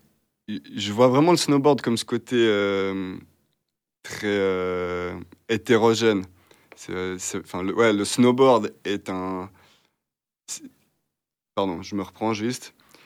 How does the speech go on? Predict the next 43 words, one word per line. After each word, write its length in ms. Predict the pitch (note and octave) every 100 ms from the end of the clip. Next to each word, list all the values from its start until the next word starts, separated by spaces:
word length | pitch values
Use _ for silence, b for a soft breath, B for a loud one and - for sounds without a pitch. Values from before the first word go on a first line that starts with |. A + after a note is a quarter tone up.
| b _ G2
Euh, 420 | F2+ E2+ E2+ - - _
quand 120 | D3
on 60 | B2
parle 200 | C3+ A#2
de 60 |
snowboard, 680 | G#2 A#2 A#2 B2+ C#3 A#2+ G#2+ - _ _
et 80 | G2+
que, 100 | F#2 G2
enfin, 160 | G#2+
le 80 | G#2+
snowboard 440 | - D3 D#3 C#3+
qu'on 100 | -
voit 200 | A2+ C3+
à 20 | A#2+
la 100 | G#2
télévision, 640 | A#2 A2+ G#2+ A2 A#2+ C#3 b b b
c'est, 200 | - -
euh, 260 | G2 F2+ F#2
du 120 | F#2+
snowboard 380 | F2+ G#2 G#2+ G#2+
de 80 | G2
compétition. 800 | G2 G2+ G#2 - G2+ G#2+ A#2 C3+ _ _ _ _ -
Et 40 |
c'est 200 | - F#2+
uniquement, 500 | G2 G#2 G2+ A2 A2
euh, 240 | G2+ F#2+ -
une 140 | G#2
toute 280 | - D3 C3+
petite 360 | - A2+ A#2+ -
partie 420 | A2+ - - A2+
de, 280 | G2 G2+ F#2+
de 140 | G2+
notre 200 | G2 G2+
sport. 400 | - A#2+ A#2 - b b b b _
Donc, 140 | F#2 E2+ _ _ _ -
hum, 720 | F#2+ F#2+ F#2 F#2 F2+ F2+ D2+
bon, 140 | F2 F2+
moi, 140 | G2
de 60 | -
toute 100 | -
façon, 220 | F#2+ G#2+
je 60 |
suis 260 | - -